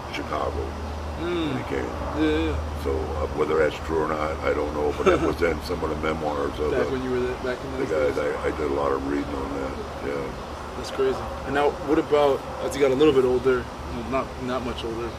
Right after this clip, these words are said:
Speaker 2: about a year or so later, uh, Martin Luther King, when he got shot?
Speaker 1: Remember that? Uh, it, uh, I can remember the riots.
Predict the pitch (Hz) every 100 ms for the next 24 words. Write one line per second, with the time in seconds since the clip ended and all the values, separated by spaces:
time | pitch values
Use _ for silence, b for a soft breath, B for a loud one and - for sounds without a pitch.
0 | - 117 113 127 123 - 123 123 127 120
1 | - - - - - - 123 117 131 131
2 | 127 120 113 - 131 113 123 127 107 -
3 | - 80 78 85 110 120 - - - 69
4 | 71 69 69 69 67 67 - - - -
5 | - - - - - - - - 82 -
6 | - 73 71 - 76 73 71 65 - -
7 | - - - - - - - - - -
8 | - 67 69 82 82 76 67 73 73 78
9 | 85 - -